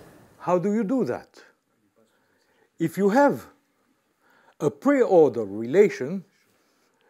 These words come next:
you can take the associated order. So, let's, let's write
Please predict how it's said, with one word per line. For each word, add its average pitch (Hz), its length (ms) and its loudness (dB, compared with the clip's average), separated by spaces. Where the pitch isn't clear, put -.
you 160 140 -2
can 151 300 -4
take - 580 -2
the 139 300 -4
associated 160 1040 -2
order. 156 340 0
So, - 380 2
let's, 143 360 -6
let's 143 380 -6
write 208 480 -4